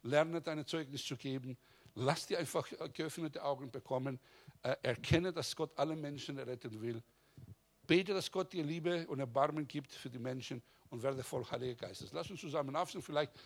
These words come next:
der Lobpreisteam kann uns vielleicht unterstützen. Und ich möchte dir mal einfach ermutigen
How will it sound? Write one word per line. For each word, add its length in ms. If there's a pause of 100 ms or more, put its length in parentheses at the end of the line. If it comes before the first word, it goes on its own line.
(120)
der 80
Lobpreisteam 480
kann 160
uns 100
vielleicht 300
unterstützen. 560 (360)
Und 100
ich 60
möchte 260
dir 160
mal 200
einfach 380 (2000)
ermutigen 580